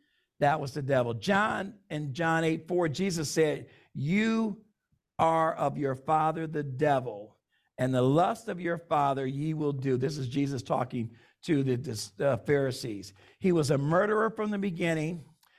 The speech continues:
and abode not in the truth, because there is no truth in him. When he speaketh a lie, he speaketh of his own, for he is a liar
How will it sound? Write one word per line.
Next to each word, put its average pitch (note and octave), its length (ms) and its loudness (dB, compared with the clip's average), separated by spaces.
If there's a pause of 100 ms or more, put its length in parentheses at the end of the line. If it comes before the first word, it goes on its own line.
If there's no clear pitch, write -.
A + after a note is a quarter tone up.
(260)
and C#3+ 140 2
abode D#3 560 2
not D3+ 320 0
in G#3+ 120 -2
the A3+ 80 -4
truth, C3 640 -2 (600)
because D#3 560 0
there D3 220 2
is B2+ 120 -6
no F3 320 -2
truth F#3 420 -4 (120)
in F3+ 200 -2
him. G#2 420 -4 (560)
When C#3+ 240 0
he D#3+ 160 2
speaketh A#3+ 580 -2
a F#3+ 120 2
lie, C3 600 0 (260)
he D3+ 140 -6
speaketh F3+ 480 -4
of E3 180 0
his D#3 260 -2
own, C3 340 -2
for C3 140 -4
he D3+ 220 2
is C3 120 2
a A#2+ 100 2
liar F3 760 0